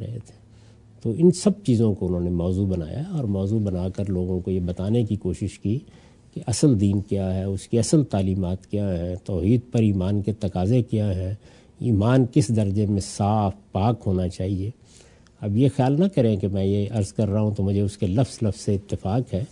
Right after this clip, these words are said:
صراط مستقیم کے بہت سے مباحث، منصب امامت کے بعض مباحث، ان سب سے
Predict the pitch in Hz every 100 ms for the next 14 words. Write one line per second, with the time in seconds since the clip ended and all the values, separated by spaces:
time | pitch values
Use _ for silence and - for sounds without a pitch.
0 | - - - - - 104 98 98 110 110
1 | 110 - - - - - 120 135 123 113
2 | 95 101 - 104 95 92 95 107 90 -
3 | 92 98 - 104 104 95 95 110 139 135
4 | - 104 101 98 92 85 101 107 95 -
5 | _ - - _ - 107 - 165 - 165